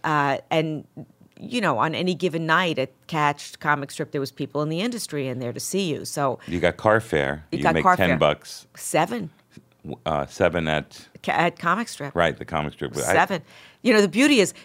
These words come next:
Speaker 1: you, I used to plan it so, like, I would get to Green Street at a certain point in the evening 'cause they, you would be fed.
Speaker 2: Yes.
Speaker 1: You'd get f-,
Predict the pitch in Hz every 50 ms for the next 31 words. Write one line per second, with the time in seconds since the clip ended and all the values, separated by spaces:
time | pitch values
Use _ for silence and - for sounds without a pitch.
0 | _ - 202 202 - - 202 214 262 - - 233 220 - - 214 220 220 196 180
1 | 175 - 185 165 165 156 156 170 156 151 156 156 202 214 208 - 180 - 165 175
2 | 185 214 240 240 - - - 175 165 156 151 147 - 151 - - 190 180 - -
3 | 170 - - 170 160 151 160 151 151 151 - 170 160 151 147 - - 151 - 156
4 | 147 143 139 - 156 160 151 - 156 131 - - - - 156 147 131 127 - -
5 | _ _ _ _ - - 71 65 58 - - - - - - - 160 - 185 160
6 | - - 156 - - - - -